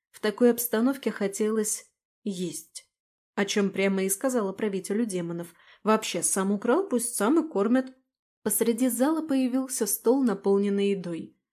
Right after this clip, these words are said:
Но при чем здесь воткнутые в салаты бенгальские огни и рассыпанное на тарелках конфетти, было не очень понятно.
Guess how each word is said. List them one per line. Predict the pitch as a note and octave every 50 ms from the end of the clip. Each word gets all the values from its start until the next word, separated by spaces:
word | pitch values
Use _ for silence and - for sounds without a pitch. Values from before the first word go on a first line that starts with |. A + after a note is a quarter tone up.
| _ _ _ -
Но | G3 G3+ G#3 G#3
при | G3+ - A3
чем | A3 - - C4+ C4+ B3
здесь | - - G#3 G#3 G#3 - -
воткнутые | F#3+ G3+ A3+ A#3 - - A3 G#3+ G#3 G#3 - G3+ G3
в | G3
салаты | - - F#3+ F#3+ G3 G#3 G#3 G#3 G3
бенгальские | F#3 F#3+ G3 G3 G3 G3+ G3+ G3+ G3 - - - G3 F#3 F#3
огни | F3+ F#3 F#3+ A3 B3 B3+ A#3+ G#3+ F#3+
и |
рассыпанное | F#3 F3+ F#3+ - - - G3+ G3+ - G3+ G3 G3 G3 G3
на | G3 F#3+
тарелках | F#3 G3 F#3 G3 F#3+ F#3 - F#3+ F#3 -
конфетти, | - G3 F#3 - - F#3+ F3+ - - B3 D4+ D4+ - - _ _ _ _ _ -
было | A3+ A3 B3 A#3+ A#3+
не | A#3+ A#3+ B3+
очень | B3 G#3+ F#3 - - F#3+ F#3+
понятно. | - A3+ A#3 A3 G3+ F3 E3+ - - F#3 -